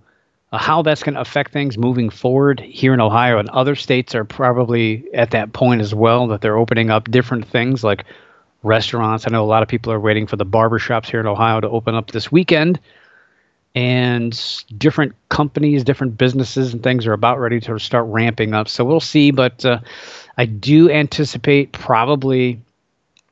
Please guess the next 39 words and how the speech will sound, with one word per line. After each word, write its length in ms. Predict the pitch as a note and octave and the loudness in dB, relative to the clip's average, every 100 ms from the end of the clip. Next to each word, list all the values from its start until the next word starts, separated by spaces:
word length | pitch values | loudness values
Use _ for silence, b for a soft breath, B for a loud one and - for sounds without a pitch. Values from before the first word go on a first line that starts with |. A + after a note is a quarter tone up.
| _ _ _ _ _ _ _ - - _ - | _ _ _ _ _ _ _ -20 -20 _ -8
um, 540 | A2 A2 A2 G#2+ A2 - _ _ _ _ _ _ _ _ _ _ _ | -4 -4 -4 -4 -8 -12 _ _ _ _ _ _ _ _ _ _ _
I 100 | B2+ | -2
don't 100 | C#3+ | 0
know, 160 | C#3+ G#2+ | 0 -2
it's 200 | - - | -6 -12
probably 360 | - D#3+ G#3 D#3+ | -6 -4 -2 -2
a 40 | |
second 360 | - C3+ C3+ A#2+ | -2 -2 -2 -2
wave 220 | B2 A#2+ | -2 -2
to 100 | G#2 | -2
hit 220 | A2+ G#2+ _ _ - | -2 -4 _ _ -2
either 220 | B2 A#2 | 0 2
late 240 | A#2+ B2+ | 0 0
May 180 | A#2 A#2+ | 0 -2
or 160 | A2 A2 | -2 -2
early 240 | G#2+ G#2 | -4 -4
June. 400 | G2 G2+ F#2+ F#2+ B B B B B - | -6 -6 -4 -8 B B B B B -4
And 100 | A#2 | -2
it's 120 | A#2 | -2
gonna 160 | A#2+ A2+ | -2 0
cause 280 | B2 A#2 | 0 0
a 60 | A2 | 0
lot 220 | G#2+ A2+ | 0 0
more 140 | A2+ G#2+ | -2 -2
problems, 840 | A#2+ G#2+ A2 G#2 G#2 - - - | 0 0 0 -6 -8 -12 -18 -14
and 240 | A2 G2+ | -8 -6
we 80 | G#2 | -2
maybe 240 | A2 A2+ A#2 | 0 0 2
go 160 | B2+ | 0
back 460 | A#2+ C3 B2+ - - _ _ _ _ _ _ _ _ _ _ _ _ - | 2 0 0 -6 -16 _ _ _ _ _ _ _ _ _ _ _ _ -6
under 560 | D3+ F3+ B2 G2+ C#3+ - _ _ _ _ _ _ _ _ _ _ _ _ _ _ _ | -4 -2 -2 -2 -6 -10 _ _ _ _ _ _ _ _ _ _ _ _ _ _ _
a 40 | B2 | -2
lockdown 500 | C3+ D3+ - G2 F#2+ | 0 0 -2 -4 -4
again. 240 | G2 - | -8 -6
I 140 | G2+ B2 | -4 -2
don't 180 | A#2 | -2
know, 320 | A#2 G#2+ E2+ - | -4 -4 -6 -8
but, 360 | F#2+ F2+ - G#2+ | -8 -8 -8 -6
uh, 200 | F#2+ | -6